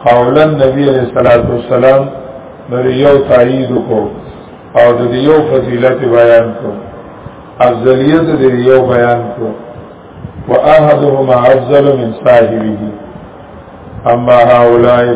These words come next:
فيدعون الله ويرغبون إليه. دا یو چې دین الله را ولي، الله ته شوق ساتي، یعنی وایي چې زمونږ د الله محبت ته شوي،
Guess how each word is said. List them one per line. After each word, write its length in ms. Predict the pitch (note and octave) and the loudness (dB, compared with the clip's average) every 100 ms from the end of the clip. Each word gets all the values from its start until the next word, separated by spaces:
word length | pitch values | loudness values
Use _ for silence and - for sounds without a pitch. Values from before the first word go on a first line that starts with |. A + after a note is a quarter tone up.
| - | -4
فيدعون 540 | B2 A#2+ A#2+ A#2+ A#2+ | 0 2 2 0 0
الله 460 | B2 A#2+ B2 A#2+ A#2+ | 0 2 4 4 2
ويرغبون 680 | A#2+ A#2+ A#2+ A#2+ A#2+ A#2+ A#2+ | 2 4 2 0 0 0 0
إليه. 580 | A#2+ A#2+ A#2+ A#2+ A#2+ A#2+ - - - - - - - - - B2+ | 0 2 0 0 -2 -8 -10 -18 -20 -20 -20 -20 -20 -20 -20 -2
دا 180 | B2 B2+ | 2 4
یو 280 | C#3 D#3+ D#3+ | 4 2 0
چې 120 | D#3+ D#3 | -2 -2
دین 120 | D#3 | 0
الله 320 | C#3+ B2+ C3+ C#3 | 2 2 2 4
را 200 | C3+ B2 | 4 2
ولي، 380 | A#2+ B2 C#3 - - - - - - - - - B2+ | 0 -2 -4 -8 -12 -20 -20 -20 -20 -20 -20 -6 -2
الله 360 | C3+ C3 C#3 | 2 2 2
ته 140 | C#3 C3 - | 2 0 0
شوق 240 | D3+ D3 - | 0 0 -2
ساتي، 420 | D#3+ C#3+ C#3+ C3+ A#2 - - - - - - | 0 0 0 -6 -8 -12 -16 -14 -14 -12 -4
یعنی 220 | B2 B2 | -2 2
وایي 200 | B2+ C#3+ C3+ | 2 2 0
چې 80 | C3 | 0
زمونږ 240 | C3 C#3+ - | 0 0 0
د 40 | B2+ | 2
الله 320 | A#2+ B2 C3 B2+ | 4 4 2 2
محبت 540 | A2+ A#2+ A#2 C3 C3 - | 0 0 2 4 2 2
ته 120 | - | -4
شوي، 280 | - A2+ | -4 -4